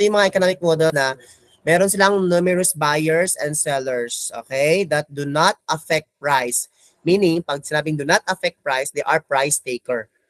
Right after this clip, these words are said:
Okay, they are price taker, ang mga perfectly competitive market. Okay, the buyers and the sellers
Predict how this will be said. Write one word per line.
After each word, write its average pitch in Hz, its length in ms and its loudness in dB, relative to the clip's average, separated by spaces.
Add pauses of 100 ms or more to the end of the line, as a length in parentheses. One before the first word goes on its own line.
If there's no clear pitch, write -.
(180)
Okay, 131 240 0
they 143 80 0
are 143 160 2
price 180 560 2 (240)
taker, 131 480 -6
ang 123 240 -10
mga 180 320 0 (240)
perfectly 151 640 -6
competitive 131 640 -6
market. 123 640 -6 (320)
Okay, 131 160 2
the 139 160 2
buyers 226 560 6
and 165 240 0
the 156 80 0
sellers 143 640 -2